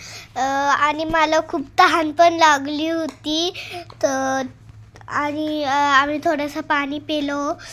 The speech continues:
आणि, अ, परत निघालो आम्ही. आणि मला हा, मी पप्पाला म्हणत होती की, "पप्पा, हत्ती कधी बघायचा?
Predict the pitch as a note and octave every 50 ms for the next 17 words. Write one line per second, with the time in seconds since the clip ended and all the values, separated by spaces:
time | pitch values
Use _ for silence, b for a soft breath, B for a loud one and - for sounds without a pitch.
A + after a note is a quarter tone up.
0 | B B B - - - C#4 C#4 C#4+ D4 D4 D4 C#4+ C4+ C4+ C4+ C#4 C#4 C#4 C4
1 | - - - D4+ D4 D4 D4+ D4 D4+ - D#4 D#4 - D#4+ D4+ D4+ D#4 E4+ F4+ F4+
2 | E4 D4 C#4 C#4+ D4+ E4 F#4+ A#4 - B B B B B B B - - C4 C#4+
3 | D4 D4+ D#4 D#4 D#4 D#4 D#4 D4+ D4+ D4+ D#4 E4 D#4 F4 D#4+ D4+ - D4 D#4+ D#4
4 | D#4+ F4 G4+ G4 F4 G#4+ G#4 - - G#4+ F#4+ G4 F#4+ G#4 G#4+ F#4+ F#4 F4 F4+ F#4
5 | F#4 F#4+ F#4 E4+ C#4 D4+ E4 D4 D#4 D#4 E4 E4 D#4 - - E4+ F4+ E4+ F4+ D#4+
6 | D#4 - E4 E4 - F4 E4 C#4+ E4+ D4 D#4+ E4+ D#4+ D#4+ D4+ D4 C#4+ C#4+ - D4